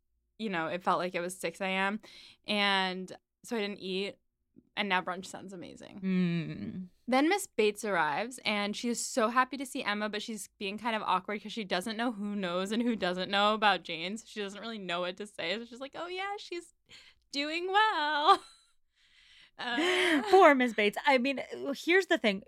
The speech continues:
Speaker 2: What if Emma didn't know in this situation?
Speaker 1: Yeah.
Speaker 2: <laughs> Like,
Speaker 1: That would be
Speaker 2: she, she
Speaker 1: hilarious.
Speaker 2: she would know something at
Speaker 1: She would
Speaker 2: the
Speaker 1: know
Speaker 2: end of
Speaker 1: something
Speaker 2: this.
Speaker 1: was up, yes. I mean, it's so obvious. Miss Bates is also being super grateful to Missus Elton, and Emma thinks,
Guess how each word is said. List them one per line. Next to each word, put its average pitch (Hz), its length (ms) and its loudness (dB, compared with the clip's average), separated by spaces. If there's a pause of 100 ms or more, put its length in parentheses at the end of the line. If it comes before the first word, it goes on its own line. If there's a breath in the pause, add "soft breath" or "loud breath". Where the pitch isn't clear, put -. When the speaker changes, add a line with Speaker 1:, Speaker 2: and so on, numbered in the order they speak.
Speaker 2:
What 247 220 4
if 381 60 2 (160)
Emma 285 120 4
didn't 190 340 4
know 160 340 2
in 202 180 0
this 202 160 0
situation? 196 800 2 (380)
Speaker 1:
Yeah. 208 380 2
Speaker 2:
<laughs> - 260 8
Like, 277 240 12
Speaker 1:
That 220 180 8
would - 20 0
be 311 140 2
Speaker 2:
she, - 20 -
she 302 120 6
Speaker 1:
hilarious. 311 1200 -2
Speaker 2:
she 330 200 -2
would 320 140 0
know 320 280 6 (180)
something 190 720 2
at - 80 -8
Speaker 1:
She 349 100 0
would 339 100 4
Speaker 2:
the - 20 2
Speaker 1:
know 403 60 4
Speaker 2:
end - 80 0
of - 60 -4
Speaker 1:
something - 220 4
Speaker 2:
this. - 100 -6
Speaker 1:
was 208 60 -4
up, - 160 -2
yes. - 300 -6
I 262 80 0
mean, 247 300 0 (160)
it's 254 240 2
so 233 240 2
obvious. - 440 2 (380)
Miss 254 240 -4
Bates 220 240 0
is 254 100 -6
also 262 260 -2
being 233 240 -4
super 226 560 -4
grateful 208 400 -4
to 226 140 -8
Missus 196 480 -4
Elton, 233 420 0
and 240 120 0
Emma 196 280 2
thinks, 190 320 -6